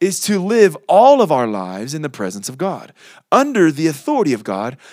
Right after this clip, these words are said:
and for the honor and glory of God." That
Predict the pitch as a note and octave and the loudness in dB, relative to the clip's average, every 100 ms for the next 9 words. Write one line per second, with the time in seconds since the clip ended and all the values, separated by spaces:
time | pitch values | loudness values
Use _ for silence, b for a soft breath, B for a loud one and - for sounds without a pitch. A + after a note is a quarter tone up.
0 | B - G#3+ F3 A#3 A#3 A3+ A3 - B3+ | B -4 -4 -4 -6 -4 -4 -4 0 2
1 | D4+ A3 G#2+ - _ _ - A#2 A#2 G2 | 2 -2 -10 -18 _ _ -18 -14 -10 -10
2 | F2+ - _ _ - G2 F#2 - _ _ | -12 -20 _ _ -20 -14 -14 -14 _ _
3 | _ _ _ _ _ _ _ A#2+ B3 A#3+ | _ _ _ _ _ _ _ 0 2 2
4 | D#3 | -2